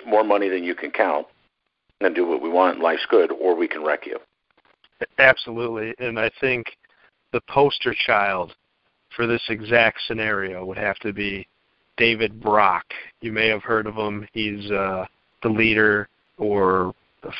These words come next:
Speaker 2: funder of Media Matters, a far-left organization that essentially attracts and attacks anything, you know,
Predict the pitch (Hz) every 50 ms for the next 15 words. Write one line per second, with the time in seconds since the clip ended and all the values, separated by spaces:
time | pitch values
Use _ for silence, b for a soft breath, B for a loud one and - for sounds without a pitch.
0 | - - 123 117 113 110 107 107 104 104 104 104 - - 107 101 101 101 101 98
1 | 98 98 95 - - - _ _ _ _ - 120 120 120 117 113 117 110 101 104
2 | 107 107 104 104 104 104 104 101 98 98 - - - 107 98 92 - - 113 107
3 | 110 110 110 107 - - 113 113 107 107 110 104 101 107 104 104 104 101 - -
4 | 104 104 101 98 98 - - 107 101 101 - - 110 101 95 95 98 - _ _
5 | _ _ _ _ - 117 - - - - - - 120 120 120 120 120 113 113 -
6 | - - - 107 110 104 - - 117 107 104 107 - - 113 110 110 110 101 -
7 | 117 113 113 107 107 104 113 107 110 113 107 110 117 110 110 107